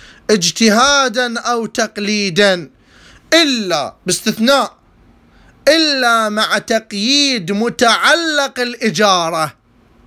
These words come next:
اللي هو الصلاة متعلق الإجارة، مر الصيام متعلق الإجارة، "إلا مع تقييد متعلق الإجارة بالصحيح"،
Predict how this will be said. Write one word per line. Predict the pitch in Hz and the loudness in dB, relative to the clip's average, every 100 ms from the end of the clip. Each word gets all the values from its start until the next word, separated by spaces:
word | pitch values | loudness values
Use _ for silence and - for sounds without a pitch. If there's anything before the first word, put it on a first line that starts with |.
| _ _ _ _ _ _ _ _ _ | _ _ _ _ _ _ _ _ _
اللي | 175 190 | 0 4
هو | 214 | 4
الصلاة | 202 - 214 294 285 | 2 2 2 2 0
متعلق | 220 196 208 208 208 196 | -6 -6 -4 -2 -4 -6
الإجارة، | 202 185 185 175 170 175 - | -8 -4 -2 -2 -6 -10 0
مر | 196 214 | 2 4
الصيام | 214 - 226 262 294 254 202 _ _ _ _ _ _ _ _ - | 2 2 2 4 4 0 -2 _ _ _ _ _ _ _ _ -2
متعلق | 190 220 185 226 202 202 | 2 4 4 2 -2 -4
الإجارة، | 202 202 175 180 170 156 - - - - 285 | -6 -4 0 0 0 -4 -14 -20 -20 -2 2
"إلا | 320 294 269 240 220 | 4 2 2 2 2
مع | 220 226 202 | 0 0 0
تقييد | 220 233 220 208 190 285 311 269 190 | 0 -4 -4 -8 -2 2 2 0 -2
متعلق | 240 220 208 - 240 185 254 311 285 359 - | 0 0 -2 2 2 4 0 0 -2 -4 -4
الإجارة | 226 220 208 156 208 185 175 202 269 - - - - | -6 -4 -4 -2 0 0 0 0 -2 -4 -20 -20 0
بالصحيح"، | 247 - - 226 185 226 247 240 240 254 - - - | 2 2 2 0 0 0 0 0 0 0 -2 -10 -20